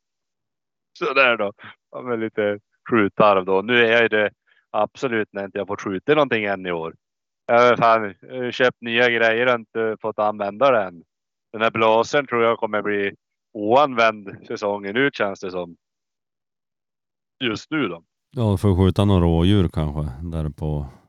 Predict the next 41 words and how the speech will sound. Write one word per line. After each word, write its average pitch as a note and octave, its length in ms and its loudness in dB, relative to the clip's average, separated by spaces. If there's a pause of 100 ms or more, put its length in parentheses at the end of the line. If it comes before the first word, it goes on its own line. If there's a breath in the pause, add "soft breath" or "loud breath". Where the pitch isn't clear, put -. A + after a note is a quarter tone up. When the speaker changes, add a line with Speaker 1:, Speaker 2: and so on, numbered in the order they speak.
(440 soft breath)
Speaker 2:
täkten. D#2 520 -8 (440)
Speaker 1:
Ja, D3 360 6
men, D3 200 0 (300)
ja, C#3 260 2
men C#3+ 140 -2
det D3+ 80 -2
har D#3+ 140 6
jag D3+ 160 4
fan C3+ 220 0
inte, C#3 160 -8 (120)
jag C#3 120 -10
har D3 60 -10
bara C#3 160 -2
skjutit, B2+ 580 -2
tror A#2 140 0
jag, A2 180 4 (440)
två A2+ 300 2
rådjur A2+ 500 0
i G#2+ 80 0
hela G2+ 200 0
mitt G2+ 200 -8
liv, D3 240 -2
ja. F2 200 -4 (880)
Det C3 160 0
ena C3 260 4
sköt B2 320 4
jag C3 200 2
med, A2+ 340 -2 (340)
med A#2+ 100 -2
en A2+ 80 -2
hagelbössa G#2+ 760 0
då, F2 280 -8
på G2+ 80 -10
drev, G2 360 -4
en G2+ 180 -6
drever. F#2+ 400 0
Det F2+ 60 -10
var C3+ 160 0
faktiskt G2+ 420 -2
jävligt F#2 320 -12
kul. E2+ 320 -12